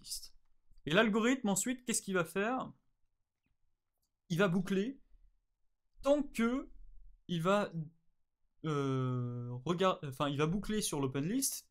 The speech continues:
tant qu'elle est, euh, remplie, cette liste. Donc, quand il y a au moins, tant qu'il y a au moins, euh, un nœud dans l'open list,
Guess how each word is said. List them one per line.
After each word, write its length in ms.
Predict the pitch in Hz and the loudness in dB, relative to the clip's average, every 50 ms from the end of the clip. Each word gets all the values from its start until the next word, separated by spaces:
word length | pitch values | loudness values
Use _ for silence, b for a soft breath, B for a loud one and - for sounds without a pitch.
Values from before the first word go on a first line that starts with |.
| _ _ | _ _
tant 180 | 247 254 269 | 0 2 2
qu'elle 300 | 269 262 - 220 208 208 | 0 0 -2 -2 0 2
est, 320 | 202 196 190 185 170 165 165 | 2 2 2 2 2 0 0
euh, 420 | 151 139 135 131 127 127 127 123 | 0 0 0 0 0 0 0 0
remplie, 540 | 127 127 160 202 - - 170 175 208 269 - _ _ | 0 2 2 0 0 0 -4 -4 -6 -6 -8 _ _
cette 240 | - - 151 - - | -8 -8 -8 -6 -6
liste. 380 | 156 196 254 - - - - _ _ _ - | -8 -8 -8 -8 -10 -14 -20 _ _ _ -4
Donc, 180 | 135 120 123 123 | -4 -4 -4 -2
quand 220 | 165 220 208 - | -4 -4 -2 0
il 40 | - | 2
y 40 | 165 | 0
a 120 | 160 165 | 0 2
au 140 | - 185 202 | 2 4 4
moins, 420 | 202 208 214 214 214 202 190 - _ _ _ | 6 4 4 2 0 0 -4 -6 _ _ _
tant 140 | - 226 226 | -4 -4 -4
qu'il 120 | 220 - 180 | 0 0 2
y 20 | |
a 60 | 170 | 2
au 80 | 165 165 | 2 2
moins, 400 | 175 180 190 190 185 170 - - _ | 0 0 0 0 -2 -2 -6 -8 _
euh, 340 | 147 143 135 131 131 131 135 - - - _ _ | -4 -2 -2 -2 -2 -4 -4 -6 -10 -16 _ _
un 160 | 175 175 180 | 0 2 2
nœud 240 | 185 190 208 202 185 | 4 2 2 2 0
dans 160 | 139 151 147 | 0 -2 0
l'open 300 | 143 131 127 131 127 135 | 0 -2 -2 0 -2 -2
list, 280 | 175 226 - - - | -2 -4 -8 -10 -10